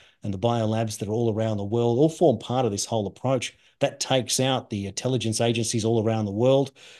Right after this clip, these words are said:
uh, automatically. It means that you've got to have military tribunals. It means that Guantanamo Bay is gonna be full and full and more full, uh, because all of this starts to make sense. And then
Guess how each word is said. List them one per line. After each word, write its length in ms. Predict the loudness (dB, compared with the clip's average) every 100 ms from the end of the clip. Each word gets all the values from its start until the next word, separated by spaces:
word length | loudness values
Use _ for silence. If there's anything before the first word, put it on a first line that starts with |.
| -20 _
uh, 320 | -4 -2 -2 -2
automatically. 760 | 0 2 2 0 2 0 0 -4 _
It 160 | -14 -6
means 320 | 0 2 2
that 80 | 0
you've 100 | -6
got 60 | -4
to 60 |
have 160 | -6 -4
military 340 | -4 -4 -6
tribunals. 600 | -4 -2 0 0 0 -2
It 100 | -2
means 300 | 0 0 0
that 120 | -4
Guantanamo 580 | -6 -6 -4 -2 0 0
Bay 220 | -2 -2
is 120 | -4 -4
gonna 160 | -4
be 100 | -6
full 320 | -8 -4 -2 -2
and 160 | -6
full 280 | -2 0 0
and 120 | 0
more 200 | 4 4
full, 320 | 4 -4 -6 _ -20 -20 _ -4
uh, 340 | -2 -2 -4 -4
because 280 | 0 4 4
all 120 | 6
of 60 |
this 120 | 4 4
starts 240 | 2 4
to 80 | 2
make 180 | 2 0
sense. 460 | 0 0 -2 -6 -8 _ _ _
And 180 | -2 4
then 360 | 4 4 2